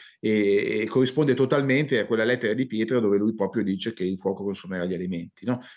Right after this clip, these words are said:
E passerà alla scena di questo mondo. Quindi, eh,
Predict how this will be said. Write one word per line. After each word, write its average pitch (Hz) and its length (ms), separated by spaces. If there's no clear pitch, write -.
E 117 80
passerà 110 320
alla 107 100
scena 107 220
di 104 60
questo 101 220
mondo. 98 220
Quindi, 135 320
eh, 104 800